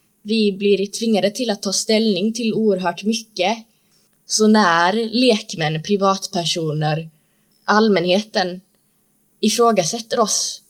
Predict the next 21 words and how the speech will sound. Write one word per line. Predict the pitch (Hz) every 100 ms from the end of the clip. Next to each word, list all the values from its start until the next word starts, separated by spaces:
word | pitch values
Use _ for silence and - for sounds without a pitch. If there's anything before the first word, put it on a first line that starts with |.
| _
på | 233
det | 214 190
viset | 202 196 185 -
som | - 185 175 170 - - - - _ _
de | - 185 180
gör, | 226 254 135 170 214 - _ _
så, | - - - - 180 165 165 165 165 _ _ _ _ -
så | - 202 190 185 165 156
visar | 208 208 190
det |
på | 190 180
en | 170 156 147 165 160 -
otrolig | - - 214 185 170 160 - -
brist | 196 202 - - - - _ _ _ _
på | 180
respekt | 185 - 220 220 - - _ _ _ _
för | - - 196 175 170
våra | 175 190 190 170 165 165 - _
egna | 196 180 170 160 160 -
erfarenheter | 202 196 196 170 165 175 180 - 202 190 _ _ _ _ _ _ _ _
och | 180 185